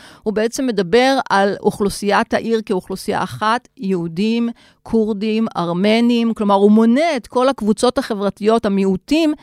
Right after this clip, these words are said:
שבעצם בטורקיה זה לא דבר כזה,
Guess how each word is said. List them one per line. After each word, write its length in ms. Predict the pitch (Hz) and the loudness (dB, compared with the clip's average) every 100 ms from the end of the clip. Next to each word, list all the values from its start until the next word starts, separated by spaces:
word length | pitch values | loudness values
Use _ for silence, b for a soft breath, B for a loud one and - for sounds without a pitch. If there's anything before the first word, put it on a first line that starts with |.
| B B B | B B B
שבעצם 580 | - 190 - 311 370 440 254 | -6 -6 -2 -4 -4 -4 -4
בטורקיה 580 | 247 294 370 - - | -2 2 2 2 0
זה 140 | 202 196 | 0 2
לא 180 | 226 349 | 2 0
דבר 260 | 320 277 240 - | 0 0 0 0
כזה, 640 | 220 175 220 226 233 233 | -2 0 0 2 0 -2